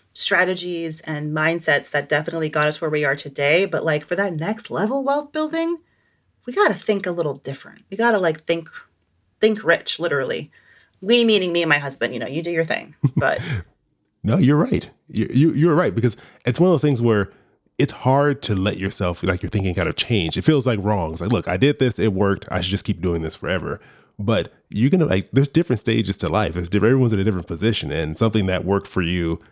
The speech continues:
Speaker 2: you know, or worked for me five years ago doesn't mean something different won't work now. It's like, you know, it's, it's, it's getting your mind open to changing and thinking about different ways of building wealth, and not just,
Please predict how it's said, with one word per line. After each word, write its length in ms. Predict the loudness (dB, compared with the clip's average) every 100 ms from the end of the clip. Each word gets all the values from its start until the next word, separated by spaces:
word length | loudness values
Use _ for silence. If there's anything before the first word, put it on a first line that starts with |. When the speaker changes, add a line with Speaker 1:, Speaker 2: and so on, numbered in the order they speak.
| _
Speaker 2:
you 80 | -8
know, 140 | -4
or 120 | 0
worked 120 | 0 0
for 80 |
me 80 | -2
five 300 | 2 0 2
years 240 | 2 2 2
ago 400 | -2 -4 -4 -8 _ _ _ _
doesn't 260 | 2 2 2
mean 80 | 2
something 240 | 0 0
different 260 | 0 2 2
won't 140 | 2
work 160 | 2 2
now. 240 | 2 0 -2
It's 100 | -2
like, 120 | 0
you 120 | 0
know, 140 | 0 -2
it's, 260 | -2 -4 -8 -16 _
it's, 200 | -2 0
it's 240 | 0 0 2
getting 220 | 2 2
your 80 | 2
mind 340 | 2 2 2
open 360 | 2 2 0 -2
to 520 | 0 2 4 2 -4 _ -8
changing 480 | -2 2 2 2 -2
and 80 | 0
thinking 320 | 0 2 0
about 320 | 0 0 -2 -4 -6 -2
different 200 | 0 2
ways 140 | 0
of 100 | 0
building 300 | 0 2 2
wealth, 260 | 0 0 0
and 100 | -2
not 220 | 0 0
just, 360 | 0 0 -2